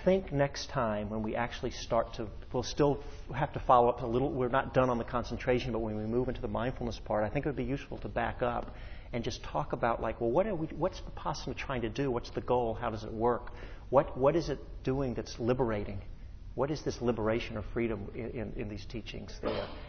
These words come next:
And then we can see, and then so what is it about why concentration is a tool but doesn't do that for us, and why it's really the, ultimately that mindfulness with the concentration that does it. So we just, it's such a big topic. We c-, I hope, I don't know if you can come back or not.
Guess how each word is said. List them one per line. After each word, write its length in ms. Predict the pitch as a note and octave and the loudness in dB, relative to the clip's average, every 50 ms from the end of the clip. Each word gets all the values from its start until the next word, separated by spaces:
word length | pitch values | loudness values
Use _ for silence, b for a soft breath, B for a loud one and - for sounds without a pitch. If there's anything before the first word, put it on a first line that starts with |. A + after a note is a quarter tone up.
| B B B | B B B
And 160 | B2+ A2 G#2 | -2 0 2
then 120 | A2+ B2+ B2 | 2 4 4
we 100 | B2 A#2+ | 2 0
can 160 | - G#2+ G2 | 0 -4 -6
see, 440 | - - - D3+ D3 B2+ A#2+ A2 - B B B B B B B B - - | -6 -4 -2 0 0 2 0 0 -2 B B B B B B B B -8 -6
and 100 | B2+ G#2+ | -4 -2
then 140 | A#2 A2+ A2 | -2 -2 -2
so 140 | - - A2+ | -2 -2 0
what 200 | G#2+ A2+ B2+ B2+ | 4 6 6 6
is 120 | B2 A#2+ - | 6 2 2
it 60 | A2 | -2
about 260 | G#2+ A2+ G#2+ G2+ - | 0 2 0 0 0
why 200 | - G#2+ A2 A2 G#2+ | 0 0 0 0 0
concentration 720 | - - B2 A#2 - - A2 G2+ - A#2+ A#2 G#2 - A#2 G#2 | 0 0 0 0 0 -2 -6 -4 -2 -2 -2 -2 -2 -4 -4
is 80 | F#2+ F#2+ | -4 -6
a 40 | |
tool 380 | F#2 - - - C#3 C3 B2 A#2 | -6 -6 -2 2 2 4 4 2
but 140 | - - - | 0 -2 -2
doesn't 300 | - A#2 G#2 G#2 G#2 G2 | -2 -2 -2 -2 -6 -2
do 140 | - B2+ C3 | 0 0 2
that 180 | B2+ A2 - - | 2 2 0 0
for 120 | - G#2+ | -4 -4
us, 80 | F#2+ - | -4 -4
and 80 | G#2+ G#2 | -4 -2
why 280 | G#2 G#2 G#2+ G#2+ G#2+ G#2 B B B B B B - | 0 0 2 2 0 -2 B B B B B B -6
it's 200 | A2 - - - | -4 -4 -2 0
really 180 | A#2+ A2 A2 | 0 2 2
the, 100 | G2+ G2+ G2+ F#2+ - - | 0 -2 -4 -4 6 8
ultimately 480 | - D3 - - A2+ A2+ A2 A#2 A2+ | 8 8 8 4 -4 -4 -2 -2 -2
that 280 | G2+ G#2 - - - - | -2 -2 -2 -4 -4 -2
mindfulness 540 | G#2+ G#2+ A2+ C3+ C#3+ - - A2 G#2 G2 - | 2 4 4 4 4 2 0 -4 -4 -4 -2
with 200 | A2 C3 D3+ D3+ | 2 2 2 4
the 60 | - B2 | 2 -2
concentration 680 | - - A2+ G#2+ - A2 - - A#2 G#2+ G2 - - A2 | 0 0 0 0 0 -2 -2 -2 -2 -2 -4 -4 -6 -8
that 100 | A2 - | -6 -4
does 220 | A2 G#2+ A2 A2 | -4 -4 -4 -4
it. 100 | A2+ - B B B B B B | -6 -8 B B B B B B
So 240 | - - D3 A#2 A2 - - - - | -2 2 4 4 4 2 -4 -4 -2
we 80 | C3+ | 0
just, 220 | B2+ D#3 C#3+ - - - | 2 2 0 -2 -2 -8
it's 120 | - - - | -8 -4 0
such 200 | - D3 - - | 0 0 0 2
a 20 | |
big 160 | A2 A#2+ G2+ | 0 0 0
topic. 320 | - B2+ A#2+ A#2 - A#2+ A#2+ | 2 2 2 4 2 0 -4
We 60 | - - - | -4 -8 -8
c-, 120 | - - - - | -10 -8 -6 -4
I 140 | F2 - | -4 -2
hope, 320 | G#2 G2 C#3 C#3 - - - - | -2 2 0 0 0 0 -6 -4
I 80 | C3 A#2+ | -4 -4
don't 80 | A#2+ A#2+ | -2 -4
know 60 | A2 | -4
if 80 | - | -6
you 60 | A#2+ - | -6 -8
can 100 | - - | -6 -6
come 160 | - G#2+ G#2 | -4 -4 -4
back 280 | A2 G#2+ G#2+ G#2+ - | -2 -2 -4 -4 -4
or 60 | - A2 | -6 -6
not. 300 | G#2+ G#2 G2+ G2+ G#2+ | -6 -6 -6 -6 -8